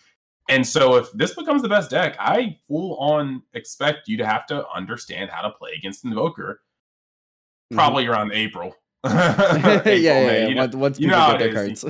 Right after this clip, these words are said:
Speaker 2: cards. <laughs>
Speaker 1: You know how it is. These cards have to not only come out, but they have to be shipped from the T Os, which could be anywhere from two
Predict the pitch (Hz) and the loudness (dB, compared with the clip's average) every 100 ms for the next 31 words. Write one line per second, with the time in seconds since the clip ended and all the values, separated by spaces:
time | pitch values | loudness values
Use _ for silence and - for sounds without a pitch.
0 | 143 180 190 185 - - 135 131 117 107 | -2 0 0 -2 -8 -6 0 2 2 -4
1 | 104 139 - 160 165 160 147 147 117 127 | -6 -8 -2 0 2 0 -4 -4 -2 0
2 | 127 131 117 107 - 120 110 95 104 147 | -2 -6 -8 -12 -6 -4 -4 -4 -4 -6
3 | - _ _ _ _ _ _ _ 127 - | -12 _ _ _ _ _ _ _ -4 0
4 | 123 123 120 117 113 - 131 131 127 110 | 2 2 -2 -6 -6 -4 -6 -6 -8 -8
5 | 104 127 107 104 123 104 104 - 107 107 | -6 -4 -2 -2 -4 -8 -12 -8 -6 -4
6 | 110 107 104 98 90 - 120 110 110 | -4 -4 -6 -8 -16 -10 -6 -4 -6